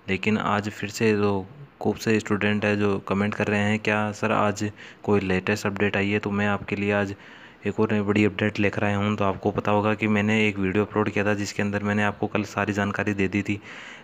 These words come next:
लेकिन फिर भी अभी स्टूडेंट है कमेंट कर रहे हैं, तो मैं आपको फिर से एक बार आज जो जानकारी है वह मिल पा रही है उसकी आ-, आधार पर आपको जानकारी दे दूँ। तो आपको पता होगा कि जो एसआई परीक्षा की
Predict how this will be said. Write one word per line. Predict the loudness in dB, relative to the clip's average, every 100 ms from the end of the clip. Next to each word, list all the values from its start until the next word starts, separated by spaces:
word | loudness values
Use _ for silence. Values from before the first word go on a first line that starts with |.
| -4
लेकिन | -2 -2
फिर | -2 0
भी | 2 2 0
अभी | -2 0 2 0
स्टूडेंट | -2 -8 -4 0 0 2 0
है | 0
कमेंट | -2 0 0
कर | 2 2
रहे | 2
हैं, | 2 0 -4 -16 -20 -14 -6
तो | 0
मैं | 0
आपको | 0 -2
फिर | -4 -4
से | 0 -2
एक | 0
बार | 0 0
आज | 0 -4 -16 -14 -8
जो | -2
जानकारी | -2 0 0 2
है | 2
वह | 2
मिल | 0 -2
पा | -2 -2
रही | 0
है | -2
उसकी | -2 -4 0
आ-, | 0 -2 -10 -20 -20 -20 -20 -20 -20 -10 -6
आधार | -2 -2
पर | 0
आपको | 0 2 0 0 -4
जानकारी | -4 -2 -4 -4
दे | -4
दूँ। | -2 -2 -2 -6 -12 -20 -8 0
तो | 2
आपको | 4 2 2 -2
पता | 0 0
होगा | 0 0
कि | 0 0
जो | 2 2
एसआई | 0 0 -2
परीक्षा | -2 -4 -2 -4
की | -2 -8